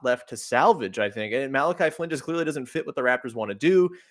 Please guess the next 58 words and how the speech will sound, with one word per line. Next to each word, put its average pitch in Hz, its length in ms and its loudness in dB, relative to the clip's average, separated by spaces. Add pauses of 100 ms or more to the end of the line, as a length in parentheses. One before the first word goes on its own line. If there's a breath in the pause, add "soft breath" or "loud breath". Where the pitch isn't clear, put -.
(140 loud breath)
He's 123 120 -12
got 113 100 0
his 104 140 -14
dad 156 420 6
kinda 156 220 0
tweeting 165 360 -4
and 139 140 -4
going 151 200 0
crazy 151 300 -2
in 139 60 -6
the 110 60 -8
Facebook 165 400 -4
groups, 156 300 -4
Raptor 139 280 4
Nation, 143 400 -6
yada, 131 240 2
yada, 127 220 0
yada. 135 300 2
<laughs> - 20 -2
Like, 139 240 -2 (480 loud breath)
it, 202 200 8
it's 196 220 2
tough, 127 300 2
man. 113 240 -2
I, 120 180 2
I 160 360 6 (120)
really, 208 540 0 (260)
really 160 460 -2 (120)
am 139 120 -8
rooting 135 180 -4
for 117 120 -6
the 110 80 -4
guy 110 180 2
to 107 80 -4
find 113 320 -4
some 110 100 -16
spot, 104 300 -4
but 127 80 -2
I 175 40 2
just 202 160 -6
don't 175 160 0
think 147 140 -10
it's 127 140 -8
gonna 123 160 -6
be 110 100 -10
with 110 100 -12
the 98 80 -10
Raptors. - 360 -12
I 113 80 2
just, 147 260 -6
I, 135 120 0
I 123 100 0
think 165 240 -6
I've 160 220 2
kind 139 260 -6
of 123 100 -6
cut - 280 -8
bait 120 280 -4